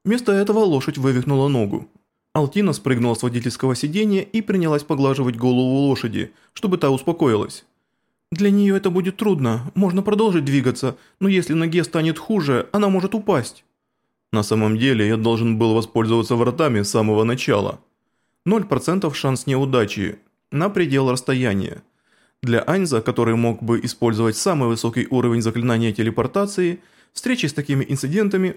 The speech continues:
простая трата времени. Он просто сопровождал Алтину, чтобы понять этот мир лучше. Не было никакой возможности,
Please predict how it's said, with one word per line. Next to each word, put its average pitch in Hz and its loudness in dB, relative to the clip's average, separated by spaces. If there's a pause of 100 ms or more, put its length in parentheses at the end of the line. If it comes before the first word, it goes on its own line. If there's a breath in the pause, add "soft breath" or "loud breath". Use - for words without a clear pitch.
простая 196 -2
трата 139 -2
времени. 101 0 (420)
Он 165 0
просто 220 0
сопровождал 147 0
Алтину, 147 0
чтобы 123 0 (140)
понять 196 0
этот 165 -4
мир 160 0
лучше. 156 -2 (500)
Не 175 2
было 139 2
никакой 117 2
возможности, 120 -2